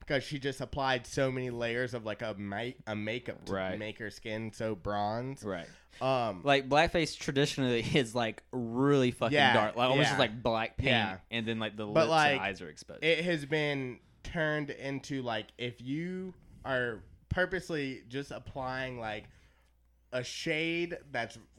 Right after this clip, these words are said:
Speaker 1: way darker than the rest of you in order to dress like a black character, then you're doing blackface. Like
Speaker 2: Right,
Speaker 1: that,
Speaker 2: right,
Speaker 1: so
Speaker 2: right.
Speaker 1: that's what it's turned into.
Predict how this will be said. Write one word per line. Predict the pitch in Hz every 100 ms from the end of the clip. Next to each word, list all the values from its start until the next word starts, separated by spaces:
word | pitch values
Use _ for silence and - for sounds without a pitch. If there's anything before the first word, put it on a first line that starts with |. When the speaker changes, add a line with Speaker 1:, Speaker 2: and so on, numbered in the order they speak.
| 120
Speaker 1:
way | 131 170 180
darker | 180 170 170
than | 160 147
the | 139
rest | 143 139
of | 131
you | 120 123 110
in | 139 151
order | 135 156 151
to | - 160
dress | 123 175 180 -
like | 151 151 - _
a | 135 131
black | 123 139 127
character, | - 151 135 - 113 101 98 _ - _ _ _ -
then | 127 135
you're | 131
doing | 135 120
blackface. | 107 104 90 - 107 78 92 110
Like | 107
Speaker 2:
Right, | 95
Speaker 1:
that, | 101
Speaker 2:
right, | 90
Speaker 1:
so | 139
Speaker 2:
right. | 131
Speaker 1:
that's | 135 139
what | 147
it's | 117
turned | - 110 104
into. | 101 104